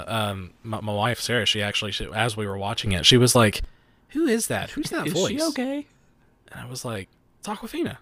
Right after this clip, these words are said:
Speaker 1: She was like, "Oh, yeah, you're right." <laughs>
Speaker 2: The,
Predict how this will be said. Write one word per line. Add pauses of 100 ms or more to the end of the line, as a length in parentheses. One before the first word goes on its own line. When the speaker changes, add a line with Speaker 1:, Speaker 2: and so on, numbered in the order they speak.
(600)
Speaker 1:
She
was
like, (260)
"Oh,
yeah,
you're
right." (720)
<laughs> (1500)
Speaker 2:
The,